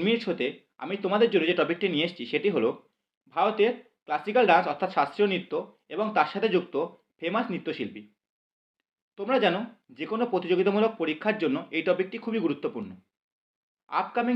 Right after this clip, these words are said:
ডাব্লিউবিপি, এসএসসি, কেপি, পিএসসি ফুড এসআই, ডাব্লিউবিসিএস, রেলওয়েজ সমস্ত এক্সামে এই টপিক থেকে ডাইরেক্ট কোশ্চেন আসে। এই ভিডিওর প্রত্যেকটি কোশ্চেনই সিলেক্টেড নেওয়া এবং এক্সাম ওরিয়েন্টেড।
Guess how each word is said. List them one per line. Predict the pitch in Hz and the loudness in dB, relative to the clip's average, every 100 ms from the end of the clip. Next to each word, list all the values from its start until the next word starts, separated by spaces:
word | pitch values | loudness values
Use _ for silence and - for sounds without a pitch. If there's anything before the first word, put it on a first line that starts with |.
| 208 | 4
ডাব্লিউবিপি, | 143 175 185 185 202 208 - | 6 6 6 4 -6 -10 -10
এসএসসি, | 143 180 180 185 185 | -6 -6 -4 -6 -4
কেপি, | 165 156 190 196 - _ _ _ | -8 -6 -8 -10 -16 _ _ _
পিএসসি | - 170 175 202 | -6 -6 -4 -4
ফুড | 170 165 | -2 0
এসআই, | 165 160 170 175 - | 0 0 0 -2 -2
ডাব্লিউবিসিএস, | 143 175 165 160 160 165 - _ - | 0 2 2 2 -2 -4 -8 _ -8
রেলওয়েজ | 143 185 160 175 175 _ _ _ - | -2 2 4 2 -2 _ _ _ -10
সমস্ত | 185 220 233 | -8 -2 2
এক্সামে | 202 170 147 180 - 165 | 4 4 0 -2 -6 -6
এই | 170 | -2
টপিক | 196 208 - | 0 -2 -4
থেকে | 139 180 208 _ _ _ | -2 -4 -6 _ _ _
ডাইরেক্ট | 160 190 214 | -4 -4 -2
কোশ্চেন | 160 - 127 | -2 -2 -6
আসে। | 107 - _ _ _ _ _ _ _ _ _ _ _ _ _ _ _ - | -6 -14 _ _ _ _ _ _ _ _ _ _ _ _ _ _ _ -6
এই | 202 240 | -2 2
ভিডিওর | 214 208 202 | 6 6 6
প্রত্যেকটি | 170 202 208 208 | 0 0 2 2
কোশ্চেনই | 202 165 147 208 - _ _ _ _ _ | 4 2 -2 -4 -16 _ _ _ _ _
সিলেক্টেড | - 175 180 208 185 | -6 -4 0 0 6
নেওয়া | 185 226 277 160 | 6 4 -2 0
এবং | 175 233 156 | 2 2 0
এক্সাম | 160 165 - | 2 4 6
ওরিয়েন্টেড। | 127 107 101 | 4 2 -6